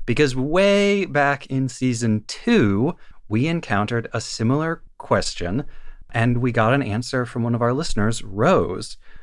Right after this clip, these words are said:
who tipped us off to the fact that there is a different way of romanizing Japanese words called Nihon Shiki romanization, as distinct from Hepburn-style romanization, which is what we usually use. And in the Nihon Shiki style,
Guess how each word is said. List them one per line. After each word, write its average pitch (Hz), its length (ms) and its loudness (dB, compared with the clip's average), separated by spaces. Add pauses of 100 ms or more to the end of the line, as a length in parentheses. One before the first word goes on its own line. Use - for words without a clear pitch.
(100)
who 131 80 -2
tipped - 220 -2
us 208 140 0
off 123 260 4
to - 80 -6
the 123 80 -4
fact 107 380 0 (240)
that 110 160 -4
there 113 200 4
is 113 200 2
a 107 400 2
different 170 420 0
way 110 480 2
of 101 260 -6
romanizing 117 880 0
Japanese 95 580 -2
words 98 640 0 (260)
called 104 440 0
Nihon 117 460 2
Shiki 117 440 -6
romanization, 90 840 -2 (280)
as 135 180 2
distinct 123 360 0
from 92 200 -2
Hepburn-style 95 1120 0
romanization, 92 800 -2 (220)
which 101 120 -6
is 98 100 -8
what 95 120 -2
we 90 80 -4
usually 107 480 0
use. 98 420 -8 (420)
And 110 240 -2
in 175 200 4
the 170 80 2
Nihon 127 420 2
Shiki 123 420 -6
style, 101 840 2